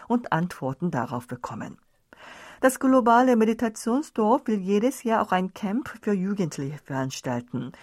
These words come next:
Während dieser Zeit wird neben Vortragsveranstaltungen, zu denen Meditationslehrer wie Yuval Noah Harari, der Autor des Buches Sapiens, eingeladen werden, und ein Programm für ein kurzfristiges Mönchsein-Erlebnis angeboten.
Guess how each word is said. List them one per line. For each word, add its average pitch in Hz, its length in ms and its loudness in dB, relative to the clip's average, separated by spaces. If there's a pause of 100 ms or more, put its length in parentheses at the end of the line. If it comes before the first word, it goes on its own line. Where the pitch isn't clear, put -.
(180)
Während 147 260 -2
dieser 143 240 -4
Zeit 196 560 -6
wird 180 200 -4
neben 170 320 -2
Vortragsveranstaltungen, 180 1500 -4 (420)
zu 311 140 -4
denen 247 400 2
Meditationslehrer 202 1300 0
wie 175 120 2
Yuval 180 500 0
Noah 175 380 0
Harari, 175 520 -2 (220)
der - 180 -4
Autor 175 460 0
des 175 180 -4
Buches 175 380 -8
Sapiens, 151 560 -8
eingeladen 175 680 -2
werden, 185 320 -2 (400)
und 302 160 -4
ein 311 180 4
Programm 240 520 0 (140)
für 220 120 0
ein 208 160 2
kurzfristiges 175 960 -2
Mönchsein-Erlebnis 151 1200 -2
angeboten. 127 720 -8